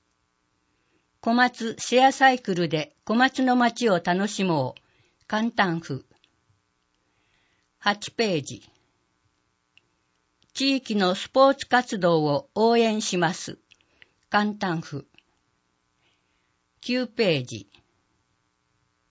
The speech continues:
国際交流コーナ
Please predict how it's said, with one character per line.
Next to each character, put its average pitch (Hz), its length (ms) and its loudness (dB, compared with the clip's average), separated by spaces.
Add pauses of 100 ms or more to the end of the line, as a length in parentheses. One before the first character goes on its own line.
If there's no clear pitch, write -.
(800)
国 220 240 -4
際 269 360 6
交 254 240 6
流 233 240 0
コ 226 220 2
ー 196 40 2
ナ 147 380 2